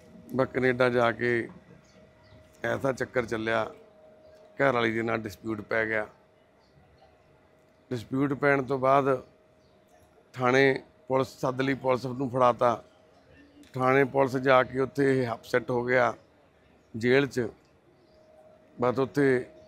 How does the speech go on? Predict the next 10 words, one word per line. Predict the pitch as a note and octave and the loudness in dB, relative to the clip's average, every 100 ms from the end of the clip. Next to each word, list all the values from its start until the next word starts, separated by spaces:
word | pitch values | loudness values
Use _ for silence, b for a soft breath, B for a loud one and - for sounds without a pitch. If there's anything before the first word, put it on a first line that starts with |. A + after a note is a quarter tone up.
| - - - - | -20 -20 -20 -14
ਕਿਸੇ | C3+ B2 A#2 | -8 -4 0
ਗੈਂਗ | A#2 A2+ A2+ | 2 4 4
ਨਾਲ | A#2 A#2+ | 2 2
ਰਲ | A#2 A2+ | 2 0
ਗਿਆ, | A2+ A2+ A2 - - - | -2 -2 -2 -8 -20 -10
ਚੈਨ | B2 A#2+ A#2 | -4 -2 -4
ਸਨੈਚਿੰਗ | B2 A#2+ A2+ A#2+ | -6 -8 -6 -6
ਕਰਨ | A2+ A#2+ A#2 | -2 -2 -2
ਲੱਗ | A2+ G#2+ | -2 -2
ਗਿਆ, | A2+ A2+ | -2 -2